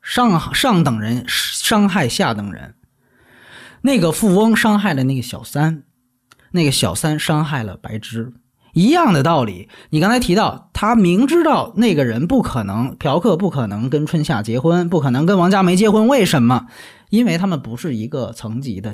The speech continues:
不是一个阶层的人。所以哪怕有人觉得，“我靠，他那女朋友长得一点都不漂亮”，但是他们是一个阶层的人，你要注意。所以说这里面提到一个就是什么？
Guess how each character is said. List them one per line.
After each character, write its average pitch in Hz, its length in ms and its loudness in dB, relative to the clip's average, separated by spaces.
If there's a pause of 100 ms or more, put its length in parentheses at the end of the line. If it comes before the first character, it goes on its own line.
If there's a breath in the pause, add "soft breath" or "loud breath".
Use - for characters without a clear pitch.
不 156 140 -2
是 202 140 2
一 139 80 0
个 170 120 0
阶 202 220 0
层 117 200 -8
的 113 120 -8
人。 95 280 -18 (140)
所 233 140 0
以 269 60 4
哪 175 180 4
怕 262 100 4
有 190 100 4
人 208 140 4
觉 214 120 4
得 277 140 4
，“我 370 120 0
靠， 339 180 2
他 339 140 2
那 359 100 4
女 254 160 4
朋 277 140 4
友 339 40 4
长 226 200 4
得 269 60 4
一 - 20 4
点 247 120 4
都 254 80 4
不 240 120 4
漂 262 200 2
亮”， 165 140 2
但 214 140 2
是 196 100 2
他 208 160 2
们 240 100 4
是 214 140 2
一 160 160 2
个 269 100 4
阶 247 200 2
层 208 160 2
的 185 80 4
人， 127 180 0
你 143 80 0
要 117 140 -2
注 120 160 -6
意。 110 240 -6 (640 loud breath)
所 311 160 0
以 - 20 4
说 277 140 2
这 302 140 2
里 165 100 4
面 131 100 2
提 143 140 -2
到 185 160 2
一 120 140 -2
个 151 160 2
就 127 100 -4
是 120 80 -2
什 113 160 -8
么？ - 60 -12